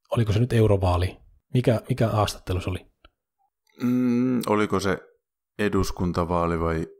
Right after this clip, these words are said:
Speaker 2: eurovaali?
Speaker 1: Niin, yks-, edu-, yksitoista eduskunta. Eduskuntavaali, haastattelu. Ja mä itse tiedän kaverista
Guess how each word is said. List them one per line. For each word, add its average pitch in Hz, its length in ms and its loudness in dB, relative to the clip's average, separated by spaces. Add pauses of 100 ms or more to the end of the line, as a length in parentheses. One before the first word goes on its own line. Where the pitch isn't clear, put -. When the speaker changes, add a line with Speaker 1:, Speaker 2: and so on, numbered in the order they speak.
(160)
Speaker 2:
eurovaali? 85 640 -2 (220)
Speaker 1:
Niin, 127 200 4
yks-, - 280 0 (100)
edu-, 123 280 2
yksitoista - 460 -2
eduskunta. 101 540 -2 (1200)
Eduskuntavaali, 104 840 2
haastattelu. 98 720 -2 (640)
Ja 92 360 -2 (480)
mä 117 120 2
itse 110 240 0
tiedän 123 500 2 (140)
kaverista 113 640 0